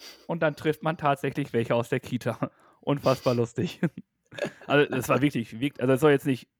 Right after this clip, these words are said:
wirklich nicht schlecht sein. Also ich hab mich wirklich gefreut. Und da hat man sich auch echt unterhalten, so auch echt lange, irgendwie eine halbe Stunde oder so. Und also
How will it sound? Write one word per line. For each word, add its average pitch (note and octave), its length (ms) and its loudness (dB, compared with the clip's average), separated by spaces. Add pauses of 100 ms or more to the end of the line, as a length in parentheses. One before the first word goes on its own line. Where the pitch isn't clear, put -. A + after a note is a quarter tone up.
(160)
wirklich C#3+ 220 -4
nicht C3 120 -4
schlecht C#3 220 -4
sein. - 120 -6
Also B2+ 100 -2
ich B2 40 0
hab C#3 80 -2
mich B2+ 140 -4
wirklich D#3+ 240 -2
gefreut. E3+ 520 0 (520)
Und - 60 -8
da C3 60 0
hat - 80 -4
man C#3 100 0
sich C#3 120 -4
auch C#3 140 0
echt - 260 -10 (160)
unterhalten, C3+ 560 -2
so B2 120 -12
auch A#2+ 320 -10
echt D#3+ 240 -8
lange, D#3 260 -2 (100)
irgendwie B2+ 240 -10
eine B2 140 -6
halbe C3+ 200 -2
Stunde D3+ 300 -6
oder E3 220 -4
so. F3 280 -4 (600)
Und C#3+ 320 -6 (960)
also A2+ 200 -4